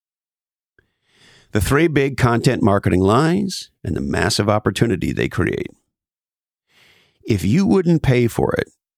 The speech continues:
either with your hours or your dollars, why are you putting it out? If it's not legendary, why are you doing it? As soon as you change the mindset from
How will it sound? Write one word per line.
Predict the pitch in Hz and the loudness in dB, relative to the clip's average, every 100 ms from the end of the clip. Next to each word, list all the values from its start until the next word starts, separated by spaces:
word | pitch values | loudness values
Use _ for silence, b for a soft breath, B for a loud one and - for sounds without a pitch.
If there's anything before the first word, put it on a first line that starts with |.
| _ | _
either | 104 104 104 | 0 2 2
with | 101 - | 0 -2
your | - | -2
hours | 98 92 113 151 - - - - | 0 0 0 0 -4 -8 -8 -2
or | 117 | 0
your | 110 | 0
dollars, | 98 95 78 80 50 - - - _ _ _ - | 0 0 0 -2 -4 -6 -10 -18 _ _ _ -6
why | 120 101 113 135 | -2 0 0 0
are | - 110 | 0 0
you | 98 95 | 0 -2
putting | - 82 80 | -2 0 0
it | 90 | 0
out? | 131 139 90 - - _ _ _ _ _ b b b b 113 | 0 0 -4 -6 -20 _ _ _ _ _ b b b b -6
If | 101 | -6
it's | - | -2
not | 120 117 - | -2 -2 0
legendary, | 131 175 160 107 65 57 - 120 - _ _ _ _ _ | 0 0 0 0 -2 -2 -2 -4 -8 _ _ _ _ _
why | - 98 | -4 -2
are | 87 | 0
you | 80 | -2
doing | 92 113 - - | -2 -2 -2 -6
it? | - - _ _ _ _ _ _ _ _ b b b b | -10 -18 _ _ _ _ _ _ _ _ b b b b
As | - 113 | -2 0
soon | - 220 | 0 0
as | 247 | 0
you | 208 | 0
change | - 139 135 | 0 0 2
the | 107 | 2
mindset | 101 101 113 - 92 - | 2 2 2 0 -2 -2
from | 104 95 82 | -2 0 -2